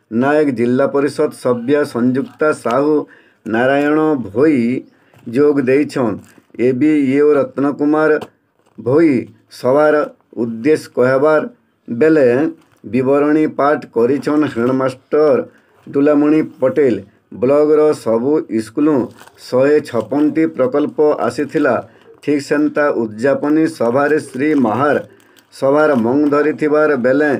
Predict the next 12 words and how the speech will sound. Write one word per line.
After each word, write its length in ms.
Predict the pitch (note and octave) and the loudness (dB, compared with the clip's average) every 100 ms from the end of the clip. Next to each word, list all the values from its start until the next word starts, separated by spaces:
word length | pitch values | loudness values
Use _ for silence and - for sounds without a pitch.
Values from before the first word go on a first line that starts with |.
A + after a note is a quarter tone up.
| - _ _ - | -6 _ _ -12
ସୋହନ 360 | - B2 C#3+ D#3 D3+ - | -2 0 2 0 0 -4
ସାହୁ 300 | B2+ A#2+ D3 D#3 C3+ | -2 0 2 -2 -2
ସଭା 300 | C3+ C3+ D3 C#3+ - _ _ - | -2 0 0 -2 -8 _ _ -4
ସମଲେଇ 420 | B2+ C#3 D3 D3 - | 0 2 2 0 -2
ଥିଲେ। 260 | C3+ C#3+ G#2 - - _ - | 0 0 0 -6 -20 _ -4
ଲେଣ୍ଡା 400 | A2 C3+ C#3 D#3 D3 | 0 2 2 0 0
ହାଇସ୍କୁଲର 540 | A2 B2 - D#3 D#3 D#3 C3 | -4 -6 -4 0 2 2 0
ହେଡ଼ମାଷ୍ଟରିଆନ 840 | A2+ B2 C3 B2+ - D#3 F3 B2 A2+ - - _ A#2 | -2 -2 -2 -6 -4 0 2 0 -2 -8 -20 _ -4
ନିବେଦିତା 520 | C3 D3 D3 D3 D3+ D3 - | 0 0 0 -2 0 -2 -2
ସ୍ୱାଇଁ 280 | B2+ C#3 D3+ D3 | -2 0 -2 -2
ଚିହ୍ନାର 260 | A#2+ C#3 C#3+ | 0 0 0
ଜଣାର 260 | D3 D3 | 0 0